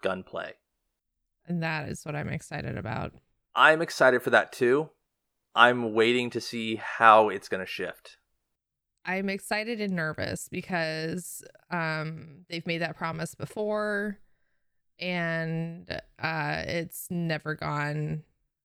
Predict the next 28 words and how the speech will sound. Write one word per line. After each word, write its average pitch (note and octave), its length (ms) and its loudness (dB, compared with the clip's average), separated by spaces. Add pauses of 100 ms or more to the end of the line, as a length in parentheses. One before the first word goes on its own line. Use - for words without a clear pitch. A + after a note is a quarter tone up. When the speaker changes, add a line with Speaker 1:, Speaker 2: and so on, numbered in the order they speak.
(320)
Speaker 2:
well. F3 560 -6 (1200)
Speaker 1:
Right. - 160 -14 (720)
Speaker 2:
So, F3 560 -4 (300)
uh, D#3 400 -4
we'll F#3 140 -2
see - 180 -6
what F3 240 -10
they C#3+ 240 -4 (220)
say C3+ 420 -6
or D3+ 180 -4
mean. C3+ 380 -8 (1800)
Speaker 1:
Yeah. A2+ 240 6 (800)
Speaker 2:
I F3 40 -6
mean, F3 180 -4
I'm, E3+ 480 -6
I'm F#3 120 -6
not F3+ 160 -2
gonna F#3 140 -6
look F3 160 -6
a D#3+ 60 -12
gift D#3 240 -10
horse - 260 -8
in - 60 -20
the - 200 -10
mouth, - 140 -6 (220)
but - 200 -8 (1700)
Speaker 1:
It, B2+ 200 2
it C#3 240 -4